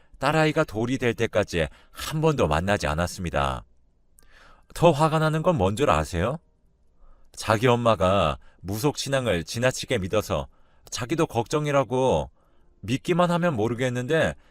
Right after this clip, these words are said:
무슨 부적을 쓴다면서 또 구슬해야 한다는 등 무당이 원할 때마다 천문학적인 금액을 가져다 바치는 꼴에 아버님이 물려준 땅까지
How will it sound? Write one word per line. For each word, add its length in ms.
무슨 460
부적을 460
쓴다면서 800
또 160
구슬해야 600
한다는 360
등 220
무당이 400
원할 340
때마다 600
천문학적인 800
금액을 420
가져다 400
바치는 400
꼴에 360
아버님이 500
물려준 480
땅까지 560